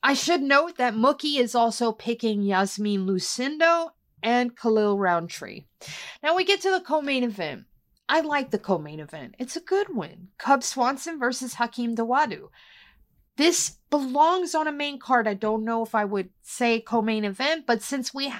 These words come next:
are lacking name value severely, we need Cub Swanson in that co-main event, so I'm okay with it. But it's not one that I would have selected,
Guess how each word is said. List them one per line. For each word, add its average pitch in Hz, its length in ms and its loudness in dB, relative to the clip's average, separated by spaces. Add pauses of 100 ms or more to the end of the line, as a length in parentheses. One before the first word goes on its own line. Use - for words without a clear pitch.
(120)
are 247 160 4
lacking 240 800 0
name 214 260 -2
value 208 760 -2 (480)
severely, 220 1160 0 (600)
we 320 180 2
need 370 320 2
Cub 220 240 0
Swanson 185 560 -6
in 175 140 -8
that 180 180 -4
co-main 196 380 -2
event, 196 280 -6
so 247 140 0
I'm 254 120 0
okay 359 500 -4
with 190 320 -4
it. - 180 -20 (640)
But 285 100 4
it's 269 160 -2
not 294 380 2
one 254 260 2
that 233 100 4
I 214 100 4
would 208 180 0
have 185 100 -6
selected, - 960 -10